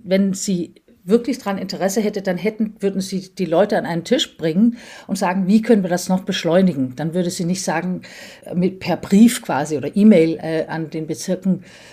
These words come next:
äh, einen Stopp verordnen. Das ist ja nicht die Art, wie man eine kooperative Prozess in Gang setzt,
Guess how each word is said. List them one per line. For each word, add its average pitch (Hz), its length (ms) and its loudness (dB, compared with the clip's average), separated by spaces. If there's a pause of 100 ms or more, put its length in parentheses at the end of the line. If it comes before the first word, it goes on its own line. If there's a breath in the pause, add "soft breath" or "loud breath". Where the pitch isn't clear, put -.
(120)
äh, 170 200 0
einen 160 160 -2
Stopp 220 380 0
verordnen. 123 720 -6 (580)
Das - 180 -8
ist 190 140 -4
ja 180 80 2
nicht 180 240 0
die 196 100 -2
Art, 170 240 2
wie 175 100 0
man 165 300 -2 (260)
eine 160 260 -4
kooperative 185 1040 -2 (400 loud breath)
Prozess 196 440 -2
in 208 140 0
Gang 185 240 2
setzt, - 380 -4